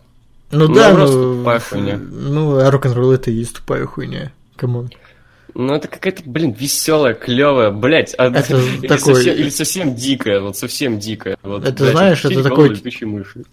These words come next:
Speaker 1: Это, блядь, скорее не р-, не рок-звезда, а панк какой-то, который, блядь, похуй на society, на всю эту тему, просто вот.
Speaker 2: Ну,
Speaker 1: Хочу
Speaker 2: не знаю,
Speaker 1: себе
Speaker 2: панк это
Speaker 1: татухи
Speaker 2: тоже
Speaker 1: на
Speaker 2: что-то
Speaker 1: лице.
Speaker 2: не то, это какой-то грязный, мерзкий абрыган, который, знаешь,
Speaker 1: Ну.
Speaker 2: там обоссытся в общественном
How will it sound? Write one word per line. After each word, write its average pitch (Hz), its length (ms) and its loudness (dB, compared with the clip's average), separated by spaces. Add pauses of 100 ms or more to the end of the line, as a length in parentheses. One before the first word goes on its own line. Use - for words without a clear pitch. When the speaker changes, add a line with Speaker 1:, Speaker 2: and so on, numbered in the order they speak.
(420)
Speaker 1:
Это, 123 240 -4
блядь, 131 260 4
скорее 139 340 0
не 143 460 2
р-, 143 340 2
не 147 200 4
рок-звезда, 135 640 4
а 117 40 -2
панк 123 560 -2
какой-то, - 540 -16
который, - 340 -12
блядь, 120 320 -6 (140)
похуй 127 340 -2
на 117 80 -6
society, 123 640 -4
на 120 200 -10
всю - 220 -8
эту - 280 -12 (260)
тему, 127 380 -2
просто 117 460 -6
вот. 120 160 -14 (680)
Speaker 2:
Ну, - 40 -20
Speaker 1:
Хочу 139 340 2
Speaker 2:
не 190 60 6
знаю, 139 100 2
Speaker 1:
себе 135 100 -2
Speaker 2:
панк 143 200 4
это 135 120 -2
Speaker 1:
татухи 131 180 0
Speaker 2:
тоже 165 200 0
Speaker 1:
на 120 60 -2
Speaker 2:
что-то 117 160 -6
Speaker 1:
лице. 110 160 -8
Speaker 2:
не 113 120 -2
то, 113 240 -6
это 101 220 -2
какой-то 107 200 -6
грязный, 117 520 0
мерзкий 101 640 -2
абрыган, 101 480 -2
который, 101 220 -8
знаешь, 110 360 0
Speaker 1:
Ну. 120 60 0
Speaker 2:
там 170 240 6
обоссытся 104 560 -6
в - 40 -2
общественном 101 520 -4